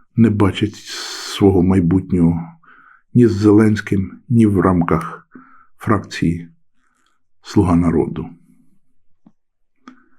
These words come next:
Та, мабуть, і взагалі в українській політиці, тому що Зеленський відмобілізував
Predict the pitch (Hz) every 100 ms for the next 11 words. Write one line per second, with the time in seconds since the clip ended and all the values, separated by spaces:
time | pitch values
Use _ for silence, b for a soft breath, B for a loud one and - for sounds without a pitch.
0 | b b - - 156 117 101 110 110 104
1 | 110 92 87 - 85 - - - 85 85
2 | - - - - 95 95 - 82 82 -
3 | B B B B 110 131 180 160 - 127
4 | 127 123 123 120 113 113 110 104 -